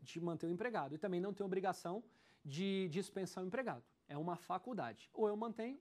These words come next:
ou eu dispenso. Quando se trata de grandes empresas, empresas que têm filiais no país inteiro, em diversas regiões, ocorrer um motivo de força maior, se ele não tiver condições de se reerguer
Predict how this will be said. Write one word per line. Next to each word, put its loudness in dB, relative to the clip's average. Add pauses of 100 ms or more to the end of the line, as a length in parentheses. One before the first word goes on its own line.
ou -2
eu -4
dispenso. -10 (420)
Quando 0
se -4
trata 0
de -6
grandes -2
empresas, -2 (680)
empresas 0
que -20
têm 0
filiais 2
no -14
país -4
inteiro, -2
em -2
diversas -4
regiões, -6 (440)
ocorrer 0
um -4
motivo -6
de -4
força -4
maior, 0
se -6
ele 4
não 2
tiver -2
condições -4
de 0
se 0
reerguer 4